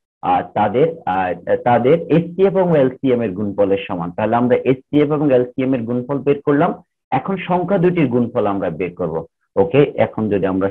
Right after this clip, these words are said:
সংখ্যাগুলোর গুণফল বের করে আসি কি আসে, আহ, দুটি সংখ্যার গুণফল হচ্ছে, আহ, ওয়ান থাউজেন্ড থ্রি হান্ড্রেড ফর্টি ফোর। তাহলে আমরা কি জানি? এখন আমরা যদি একটু mark করে আসি, খুব সুন্দর একটি question। সংখ্যা দুটির গুণফল,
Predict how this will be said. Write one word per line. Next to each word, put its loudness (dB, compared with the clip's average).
সংখ্যাগুলোর -2
গুণফল -2
বের -2
করে 0
আসি -2
কি 0
আসে, 2
আহ, 0
দুটি -2
সংখ্যার 0
গুণফল -2
হচ্ছে, -4
আহ, -2
ওয়ান 4
থাউজেন্ড 0
থ্রি -8
হান্ড্রেড 2
ফর্টি 2
ফোর। -4
তাহলে 0
আমরা 2
কি 4
জানি? 4
এখন -2
আমরা 2
যদি -2
একটু -4
mark 0
করে 2
আসি, 0
খুব -6
সুন্দর 2
একটি -2
question। 0
সংখ্যা 4
দুটির 2
গুণফল, 0